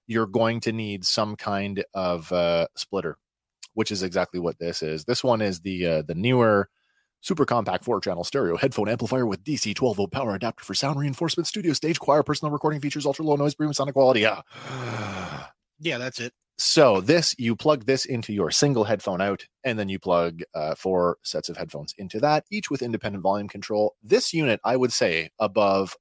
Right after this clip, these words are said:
Speaker 1: everything else that we purchased back in the early days, is probably the, the best piece of kit we got. Um, say what you want about these, uh, kinda weird, like, cheapy white label brands, but this thing is made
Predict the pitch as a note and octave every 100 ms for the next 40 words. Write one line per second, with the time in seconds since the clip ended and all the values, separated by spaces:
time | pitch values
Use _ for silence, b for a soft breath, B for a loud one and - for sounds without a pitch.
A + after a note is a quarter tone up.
0 | _ - D#3+ D#3+ D3 D#3 D3 D3 C#3+ B2+
1 | B2 A2+ A#2 A2+ - A2+ F2+ - - G2
2 | F#2 - A#2+ G2+ G2 F#2+ F#2 F2+ G2+ G#2
3 | G#2+ F#2 G2+ B2 - - - D#3+ C#3 G#2
4 | F2 _ - F#2 A2 A2+ - - B2 -
5 | - A2 G#2+ _ - G2 D#2+ F#2+ D#3+ -
6 | _ _ _ _ _ _ _ - G2+ F#2+
7 | F#2+ F#2 F#2 F#2+ - _ _ _ _ -
8 | - - - C#3+ C#3+ A#2 G2+ C#3 C#3 F2
9 | F2 G2 F#2 E2+ F2+ E2+ E2 - G#2 F2
10 | F2+ G2+ G2+ F2+ F#2 F2 _ _ _ _
11 | _ - A2 G#2 G2+ F#2+ F#2+ F#2+ E2+ F#2
12 | A2 G#2+ G#2+ G#2 G#2+ G#2 G2+ F2+ F#2+ F#2+
13 | A2 E3+ E3+ G#2+ G2+ - - B2 - D3
14 | C3 B2 G2+ G2 G#2+ A2